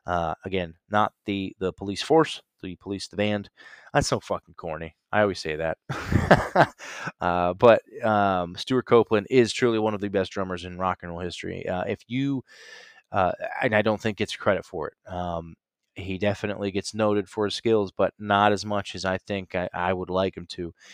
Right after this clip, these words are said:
If you really listen to Police's music, I mean, he had, he was a killer on the drums. Um, Stu Copeland will be sixty-nine, born in nineteen fifty-two,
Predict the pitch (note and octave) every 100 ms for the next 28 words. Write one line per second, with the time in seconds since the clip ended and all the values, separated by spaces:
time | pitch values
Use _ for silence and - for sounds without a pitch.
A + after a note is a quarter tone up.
0 | - - - G#2+ A2 A2 G#2+ G2 G#2+ F#2+
1 | G#2+ G#2 - - G2 G2 F#2+ F2+ G2 F#2
2 | F2+ G2+ F#2 F2+ E2+ F#2 G2 F2 - D#2
3 | _ _ _ _ _ - - C#3 G#2+ F#2
4 | F2 F#2+ F2 D#2+ - - F2+ F2 E2+ _
5 | - - - - B2+ B2 A2+ A2+ G2+ G2+
6 | - - - - C3 B2+ G#2+ F#2 E2+ D#2+
7 | E2+ E2+ E2+ E2 F#2+ G2 G2+ F#2 - -
8 | F2+ - G2+ F2+